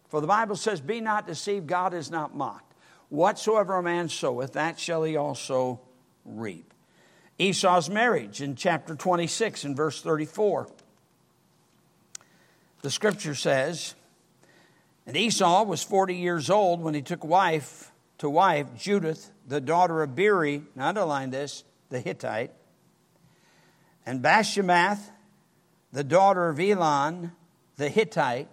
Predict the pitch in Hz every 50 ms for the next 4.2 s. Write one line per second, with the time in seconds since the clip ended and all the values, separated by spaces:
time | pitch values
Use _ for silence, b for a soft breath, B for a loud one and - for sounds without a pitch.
0 | _ _ _ - 117 120 127 156 190 208 175 135 143 131 135 143 143 - - -
1 | - b b b b b b b b b b b b - 120 135 175 175 - -
2 | 165 170 170 160 131 113 135 180 196 214 208 202 202 196 160 139 156 175 190 202
3 | 196 180 156 147 139 143 147 160 160 165 156 - _ _ _ _ _ _ - 147
4 | 151 147 143